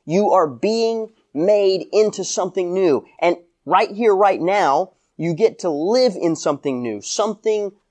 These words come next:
this new life. Look at verse five. "For if we, for if we have become united with him in the likeness of his death, certainly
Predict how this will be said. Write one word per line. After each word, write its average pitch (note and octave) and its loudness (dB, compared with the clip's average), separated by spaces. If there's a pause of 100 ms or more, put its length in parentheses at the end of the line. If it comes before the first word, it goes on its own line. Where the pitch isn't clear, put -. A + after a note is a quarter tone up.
(420)
this E3 -2
new F#3+ -6 (120)
life. B2+ -2 (840)
Look D#3+ 0
at - 0
verse D3 -2
five. A2 0 (2750)
"For F3+ 2
if E3+ 0
we, F3+ 0 (180)
for F3+ 2
if E3 0
we F3+ 2
have D#3 0
become A#3 0
united F3 2
with A#3+ -6
him B2+ -2 (180)
in E3 2
the D#3 4
likeness D3 2
of G3 -4
his A3+ -8
death, B2+ 0 (140)
certainly E3 -2